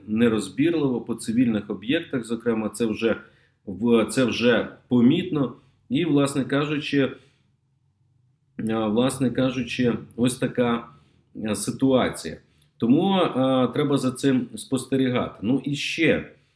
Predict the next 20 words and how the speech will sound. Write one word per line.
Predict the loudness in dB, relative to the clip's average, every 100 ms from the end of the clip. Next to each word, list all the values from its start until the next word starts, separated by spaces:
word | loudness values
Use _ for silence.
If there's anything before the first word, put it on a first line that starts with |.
| _ _
е, | -4 -2 0
треба | 0 0
сказати, | -2 -2 0 0 2 0 -2 -12 _ _ -2
е, | 0 2 2 2 0 0
кілька | 0 0 0
слів | -2 -2 -2 -2
про | -2 -2
те, | 0 0 2 0 -8 _ _ _
а | 0 0
чому | 2 2 2 2 2 4 2
Ізраїль | 0 -2 0 2 2 2 0
та | 0 -2
Іран | 0 0 2 0 -2
так | -2 -4 -2
конфліктують. | -4 -4 -4 -6 -4 -2 -2 -6 -14 _ _ -10
І | -8
справа | 0 2 2
в | 0
тому, | -2 0
що | -2 -2 0 2 0